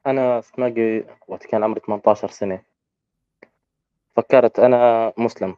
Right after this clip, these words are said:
مسلم سني. لما كان عمري ثمانية عشر سنة فكرت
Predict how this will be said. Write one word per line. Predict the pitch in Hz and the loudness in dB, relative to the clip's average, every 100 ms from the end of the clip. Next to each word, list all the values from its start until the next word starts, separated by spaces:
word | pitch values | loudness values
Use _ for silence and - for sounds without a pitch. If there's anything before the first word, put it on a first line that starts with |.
| _ | _
مسلم | 98 107 101 | -10 -6 -6
سني. | 104 90 85 _ _ _ _ _ _ _ _ _ _ _ _ _ - | -6 -6 -10 _ _ _ _ _ _ _ _ _ _ _ _ _ -4
لما | 110 117 | -4 2
كان | 151 | 2
عمري | 147 131 | 2 2
ثمانية | 135 123 | 0 2
عشر | 131 123 | 2 0
سنة | - 127 | -4 -4
فكرت | - - - 117 | -2 0 4 4